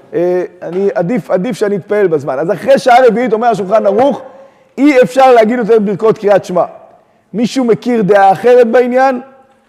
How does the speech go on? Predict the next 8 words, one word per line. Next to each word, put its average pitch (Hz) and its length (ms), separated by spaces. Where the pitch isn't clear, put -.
לגבי 190 280
ברכות 208 320
קריאת 214 260
שמע, 240 200
מישהו 220 240
מכיר, 247 280
מישהו 190 220
שמע? 240 380